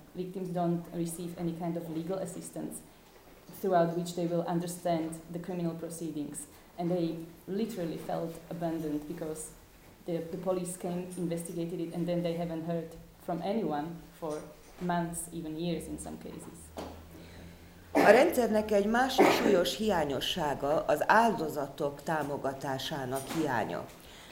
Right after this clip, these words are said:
Speaker 2: A, egyrészt nem kapják meg azt a pszichológiai, szociális segítséget és támogatást, amire az ilyen súlyos traumákat elszenvedő embereknek abszolút szükségük van,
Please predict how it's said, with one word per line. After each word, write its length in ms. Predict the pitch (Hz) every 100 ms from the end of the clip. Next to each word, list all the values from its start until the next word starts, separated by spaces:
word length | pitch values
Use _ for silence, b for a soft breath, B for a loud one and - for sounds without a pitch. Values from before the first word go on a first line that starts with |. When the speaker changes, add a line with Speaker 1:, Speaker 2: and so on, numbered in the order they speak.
| B B B
Speaker 2:
A, 200 | 202 196 -
egyrészt 480 | - 247 233 214 214
nem 260 | 240 285 277
kapják 600 | 233 - 185 175 175 -
meg 440 | 190 180 127 170 - B B
azt 340 | - 214 214 196
a 120 | 165
pszichológiai, 960 | - 240 208 196 180 165 170 170 160
szociális 1000 | 160 - 220 - 190 160 143 143 147 - -
segítséget 880 | - 190 175 156 - 156 143 143 -
és 180 | 160 -
támogatást, 920 | 180 170 151 139 143 147 143 170 - - B B B B
amire 420 | 202 202 180 175
az 140 | 180
ilyen 220 | 214 185
súlyos 440 | 180 - 277 202 -
traumákat 720 | 202 196 170 156 151 165 160
elszenvedő 680 | 165 165 165 147 151 147 151
embereknek 640 | 151 151 143 143 165 151
abszolút 500 | 190 - - 135 123
szükségük 720 | - 143 - 147 127 123 104
van, 360 | 113 110 147